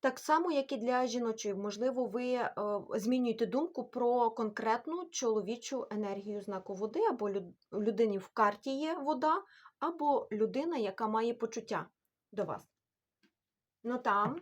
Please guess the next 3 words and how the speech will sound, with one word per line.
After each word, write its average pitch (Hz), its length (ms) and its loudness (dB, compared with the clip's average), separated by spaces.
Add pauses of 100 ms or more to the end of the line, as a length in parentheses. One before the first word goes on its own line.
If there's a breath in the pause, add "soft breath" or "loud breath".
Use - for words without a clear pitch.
(720)
трикутник. 285 600 -6 (1900 soft breath)
Ваше 302 300 2
оточення. 294 720 0